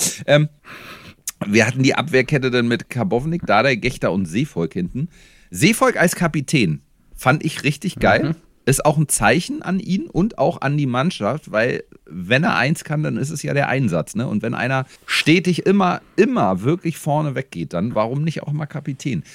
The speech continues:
Speaker 1: Hat auch sehr geil an ihm ausgesehen, ne? Diese, ähm, äh, Land-Berlin-Farben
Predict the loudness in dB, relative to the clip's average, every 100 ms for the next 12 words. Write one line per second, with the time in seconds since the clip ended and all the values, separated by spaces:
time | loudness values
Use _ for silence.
0 | -20 -2 0 2 0 2 2 2 2 0
1 | 0 -2 -4 -6 -4 -4 -4 -6 -6 -6
2 | -6 -6 -6 -6 -4 -4 -6 -6 -6 -6
3 | -8 -6 -2 0 0 -2 -4 0 0 0
4 | -2 0 0 -2